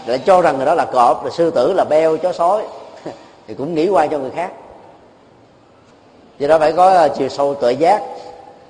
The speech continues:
để nhận định, đánh giá người khác, dầu không có được thả tinh thông, vẫn ở mức độ chuẩn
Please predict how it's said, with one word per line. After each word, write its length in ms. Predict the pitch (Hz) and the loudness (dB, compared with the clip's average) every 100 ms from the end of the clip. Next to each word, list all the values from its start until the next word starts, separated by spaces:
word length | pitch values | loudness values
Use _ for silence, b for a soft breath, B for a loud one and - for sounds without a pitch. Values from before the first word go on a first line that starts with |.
| - _ - | -20 _ -10
để 160 | 110 151 | -4 -2
nhận 180 | 147 | -2
định, 160 | 123 120 | -2 -4
đánh 200 | 160 208 | -6 -2
giá 200 | 190 208 | 0 0
người 160 | 196 123 | 0 -2
khác, 400 | 151 202 - 123 | 0 -2 -2 -2
dầu 160 | 131 | 0
không 160 | 120 143 | 0 -2
có 100 | 185 | -2
được 100 | 127 | -2
thả 100 | 139 | -4
tinh 140 | 147 | -8
thông, 280 | 135 143 127 113 - - - - | -6 -6 -6 -14 -20 -20 -20 -20
vẫn 260 | 104 110 156 | -6 -4 -2
ở 100 | 156 | -4
mức 180 | 180 151 | -2 -2
độ 160 | 117 | -2
chuẩn 560 | 117 123 123 214 - | -2 -4 -4 -6 -8